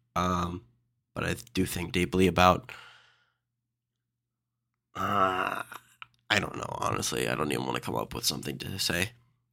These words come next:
"I am prepared for any disaster." Inaccurate to the max. Um, when disaster happens, I, I coil up and become useless. So it's all good. Uh, "It is important to me to avoid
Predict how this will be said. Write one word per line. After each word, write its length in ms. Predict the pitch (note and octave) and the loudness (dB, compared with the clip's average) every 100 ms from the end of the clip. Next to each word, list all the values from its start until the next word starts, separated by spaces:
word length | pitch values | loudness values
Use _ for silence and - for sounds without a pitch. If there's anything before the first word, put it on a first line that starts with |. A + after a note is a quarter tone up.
| - | 4
"I 100 | A#2+ | 8
am 80 | B2+ | 8
prepared 360 | B2 C#3 C#3 C#3 | 8 8 10 8
for 120 | - | 6
any 180 | B2 A#2+ | 6 6
disaster." 680 | A2 A2+ G2+ - - D2+ - | 8 8 8 4 -2 -6 4
Inaccurate 760 | D#3+ D3+ D3 C#3 C#3+ C#3+ C#3 - | 8 10 8 6 8 8 4 2
to 320 | C3+ C3+ B2+ | 8 10 10
the 120 | A2 | 8
max. 680 | A#2 A2+ E2 - - - - _ _ _ _ _ _ - | 10 8 6 4 6 6 4 _ _ _ _ _ _ 4
Um, 640 | G2 F#2+ F#2+ F#2+ F2+ F2+ - _ - - | 8 10 10 6 4 0 -6 _ -20 6
when 120 | A#2 | 8
disaster 460 | A2+ G#2 A#2 C3+ C#3+ | 10 10 8 8 4
happens, 540 | C#3+ C#3 E3 E3 - - - - - - - | 4 4 4 4 0 -2 -12 -18 -20 -4 6
I, 480 | G#2+ G#2+ G2 G#2 - - _ - | 8 8 8 4 -4 -16 _ 6
I 120 | A#2 | 6
coil 380 | A#2 C#3 C3+ C#3+ | 8 10 10 10
up 260 | D3+ - - - | 8 6 -6 6
and 480 | A2+ A2+ G#2+ G2+ G2 | 10 10 10 6 2
become 320 | G#2+ A#2+ A2 | 4 8 8
useless. 460 | G2 F2+ - - - | 8 6 2 4 6
So 340 | - - A2 | 6 8 6
it's 100 | A2 | 6
all 120 | C3+ | 4
good. 260 | C3 B2+ A#2+ - - - - - _ _ _ _ _ _ _ _ _ - - _ _ - | 4 2 0 -4 0 0 -2 -12 _ _ _ _ _ _ _ _ _ -14 -14 _ _ 2
Uh, 200 | A2+ - | 4 4
"It 100 | A2 | 4
is 100 | A2+ | 4
important 640 | A#2 - - C3+ C#3 C#3+ C#3 | 2 0 2 4 4 2 2
to 120 | B2+ | 4
me 260 | A#2 A2 A2 | 6 6 4
to 340 | - A2 G#2 | 4 4 6
avoid 600 | - F#2 G2 G2+ G2+ - | 4 4 6 8 6 2